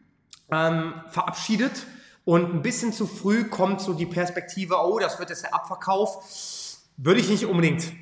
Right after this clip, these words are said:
drauf spekulieren, würde ich nicht drauf setzen. Und das bringt natürlich auch erstmal den Euro U-S-Dollar unter Druck. Weiterhin der zweite Doji gerade.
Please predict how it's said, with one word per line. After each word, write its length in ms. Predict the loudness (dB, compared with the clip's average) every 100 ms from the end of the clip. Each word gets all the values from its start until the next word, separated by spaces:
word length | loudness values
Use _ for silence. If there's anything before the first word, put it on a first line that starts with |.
| -10
drauf 200 | -4 -2
spekulieren, 560 | 0 -2 0 -2 -2 0
würde 220 | 0 2
ich 180 | 0 -2
nicht 280 | -2 -2 -4
drauf 260 | -4 -2
setzen. 440 | -2 -4 -4 -10 -14 _ -20 -20 -8
Und 120 | -2
das 280 | 0 0 -4 -12 -6
bringt 180 | 0 0
natürlich 380 | 0 -2 -2 -2
auch 260 | -4 -6 -2
erstmal 440 | 0 0 0 0
den 220 | 0 0
Euro 260 | 2 2 2
U-S-Dollar 460 | 0 0 2 4
unter 220 | 4 2 2
Druck. 300 | 4 4 2 -10 -18 2
Weiterhin 420 | 4 4 2 2
der 140 | 2 0
zweite 500 | 0 0 0 -2 -4
Doji 460 | 2 4 4 0 -4
gerade. 520 | -2 0 2 2 0